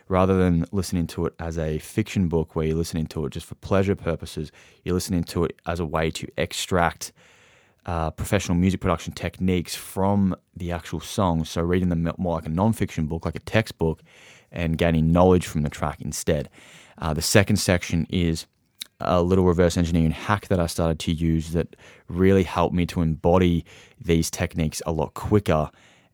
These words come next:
and embed them within my head a lot more deeply,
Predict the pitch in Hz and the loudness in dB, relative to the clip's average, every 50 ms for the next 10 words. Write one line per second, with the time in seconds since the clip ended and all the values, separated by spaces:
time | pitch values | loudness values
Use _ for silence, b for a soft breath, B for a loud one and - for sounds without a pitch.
0 | _ - 82 80 - - 82 76 - - 90 98 98 92 95 90 85 85 78 76 | _ -8 -6 -4 -2 -2 -4 -2 0 2 2 2 4 2 2 2 2 2 0 -2
1 | - - - - 85 82 - 92 85 85 82 80 76 76 76 76 76 - - - | -8 -12 -8 -6 -6 -4 -2 0 0 2 2 0 0 0 -2 -4 -6 -8 -6 0
2 | 104 92 87 85 80 87 90 - b b b b b b b b _ - - - | 2 4 4 4 2 -2 -8 -12 b b b b b b b b _ -10 -6 -4
3 | 85 80 92 90 - 90 90 85 82 69 - _ _ _ _ _ _ _ _ _ | 0 2 2 2 2 2 2 0 0 -2 -6 _ _ _ _ _ _ _ _ _
4 | _ 95 95 104 104 - - 92 87 85 82 80 | _ 4 4 4 4 2 2 2 2 2 2 0